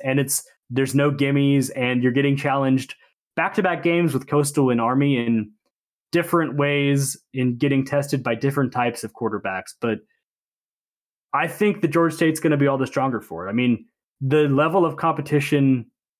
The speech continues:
dipped for sure down the backstretch for Georgia State, but I think that playing those games they did earlier in the year definitely strengthened them up. And this year, you're gonna hope for more wins than losses. And certainly the Army game can't go the way that it did last year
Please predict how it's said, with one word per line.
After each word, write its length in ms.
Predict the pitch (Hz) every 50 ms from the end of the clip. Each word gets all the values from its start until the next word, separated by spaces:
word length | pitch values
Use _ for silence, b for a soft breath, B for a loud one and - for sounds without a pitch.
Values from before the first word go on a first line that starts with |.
| _ _ _ _ _ _ - 117 123 _ _ _
dipped 340 | - - 120 - - - -
for 180 | - - 160 151
sure 640 | - - - 170 165 156 147 139 131 123 113 107 104 _ _ _
down 180 | 139 139 143
the 80 | 135 127
backstretch 540 | 117 131 131 131 131 - - - 131 117 -
for 140 | - 120 110
Georgia 260 | - 120 113 107 101
State, 380 | - - 131 113 101 98 - _ _
but 160 | 120 117 117 B B B B B B
I 140 | 131 139 139
think 240 | 143 190 196 190
that 160 | 196 180 147 139
playing 460 | - - 151 156 165 175 175 170 151
those 320 | 151 147 143 139 - - _ _ _ _ _ _ _ _ _ _ _ _ _ _ _ _ _ _
games 320 | - 151 156 165 165 156 139
they 120 | 151 143
did 160 | 139 147 139
earlier 380 | 131 123 139 143 143 139 135 135
in 100 | 135 131
the 80 | 127 120
year 280 | 131 143 147 143 131
definitely 520 | 117 - 135 139 139 - 156 143 135 135 131
strengthened 480 | 131 - - 135 139 135 139 135 120
them 160 | 117 113 113 131
up. 180 | 127 120 -
And 240 | 113 110 110 113 113 - _ 123
this 200 | 143 156 - -
year, 140 | 160 151 147
you're 120 | 139 131
gonna 180 | 139 131 127 131
hope 160 | 131 131 -
for 80 | 123
more 220 | 120 117 117 113 110
wins 280 | 110 117 123 131 120
than 160 | 113 123 113 113
losses. 440 | 113 120 131 135 - 156 143 127
And 140 | 117 113 110
certainly 560 | - 143 147 131 131 131 135 135 131 127 b b b b b b _ _ _ _
the 60 | 123
Army 200 | 120 127 131 135
game 300 | 127 131 131 131 127 127
can't 320 | 117 127 123 120 117 113 -
go 140 | - 123 117
the 100 | 117 113
way 220 | 113 113 117 113
that 100 | 113 107
it 60 | 104 101
did 120 | 110 107
last 380 | 107 104 107 110 - - - -
year 300 | 123 120 123 123 120